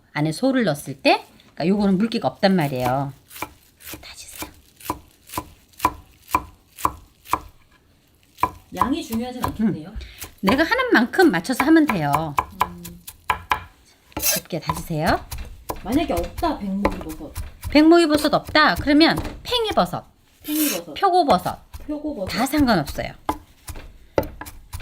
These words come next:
Speaker 1: 근데 새송이버섯 같은 거는 물이 좀 많이 나와요.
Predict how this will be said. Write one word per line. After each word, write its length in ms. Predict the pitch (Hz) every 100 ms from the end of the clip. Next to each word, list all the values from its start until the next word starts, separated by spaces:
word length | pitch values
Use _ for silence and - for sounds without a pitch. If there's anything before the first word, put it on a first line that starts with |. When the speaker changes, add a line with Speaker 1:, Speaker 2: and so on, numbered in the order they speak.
| - - - - - - - - - - - - - - -
Speaker 1:
근데 220 | - 190 175
새송이버섯 680 | 427 - 480 453 302 254 -
같은 280 | 170 185
거는 200 | 160 151
물이 240 | 147 175 180
좀 180 | 151 143
많이 300 | 139 156 147
나와요. 200 | -